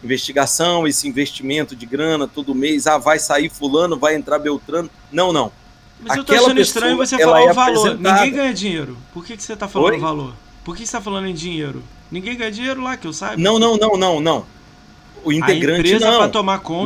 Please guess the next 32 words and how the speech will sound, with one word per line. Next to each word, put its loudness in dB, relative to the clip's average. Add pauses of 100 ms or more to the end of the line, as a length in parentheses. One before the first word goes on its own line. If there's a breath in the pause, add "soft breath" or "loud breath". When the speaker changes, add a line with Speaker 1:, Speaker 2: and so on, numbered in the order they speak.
Speaker 1:
Mas 2
Speaker 2:
de 2
Speaker 1:
é, 8
Speaker 2:
alguém 4
Speaker 1:
é 6
igual 4
a 4
sua 2
professora. 4 (160)
Speaker 2:
Ah, 2
entendi, -6
entendi, -14
Speaker 1:
Sua -6
Speaker 2:
entendi. 0
Speaker 1:
professora 2
ganha 0
por 0
alunos. 0 (280)
Vo-, 0
você -2
lembra 2
que -4
eu 2
te -8
falei 2 (200)
que 2
eles 0
estão -2
ali 2
à 4
nossa -2
disposição? -4